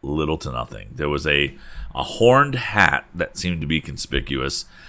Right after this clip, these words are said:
that looked a bit like Loki's, but Loki would, there's no reason for Loki to do that, right? Loki's not going to a costumer on Earth for, for anything. Um,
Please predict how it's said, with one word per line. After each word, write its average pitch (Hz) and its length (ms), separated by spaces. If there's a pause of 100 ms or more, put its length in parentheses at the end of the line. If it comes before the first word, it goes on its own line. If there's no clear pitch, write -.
(240)
that 92 180
looked 143 240
a 123 60
bit 117 240
like 104 260
Loki's, 82 580
but 90 460 (600)
Loki 143 360
would, 151 320
there's 113 360
no 135 100
reason 117 240
for 117 80
Loki 107 300
to 76 80
do 104 200
that, - 220 (160)
right? 71 340 (320)
Loki's 92 520
not 101 160
going 101 180
to 87 60
a 78 80
costumer 71 680
on 65 180
Earth 62 380 (880)
for, 57 300
for 65 240
anything. 64 440 (680)
Um, 78 600